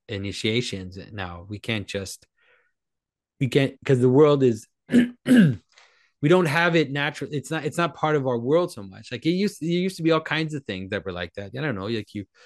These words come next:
we still have graduation, which is, which is important, and we shouldn't, uh, we shouldn't, uh,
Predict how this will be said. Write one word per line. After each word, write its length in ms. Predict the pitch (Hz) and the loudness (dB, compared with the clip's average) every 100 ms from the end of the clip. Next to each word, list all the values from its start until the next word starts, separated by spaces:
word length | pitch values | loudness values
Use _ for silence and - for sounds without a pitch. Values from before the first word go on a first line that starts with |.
| _ | _
we 60 | 156 | -4
still 160 | 143 233 | 4 4
have 120 | 147 | 4
graduation, 840 | 127 123 113 117 127 - 156 156 147 | 0 0 0 0 -2 -4 -6 -6 -4
which 180 | 123 120 | -4 -4
is, 180 | 113 110 | -8 -6
which 240 | 117 110 110 | -6 -6 -6
is 120 | 104 | -8
important, 600 | 104 98 110 107 139 - - | -8 -6 -8 -6 -10 -14 -14
and 140 | 104 | -12
we 80 | 101 | -10
shouldn't, 440 | - 107 98 - | -10 -12 -12 -14
uh, 340 | 113 98 92 90 110 | -10 -10 -10 -14 -14
we 80 | 101 | -14
shouldn't, 320 | 101 98 95 | -14 -16 -16
uh, 200 | 104 92 | -18 -18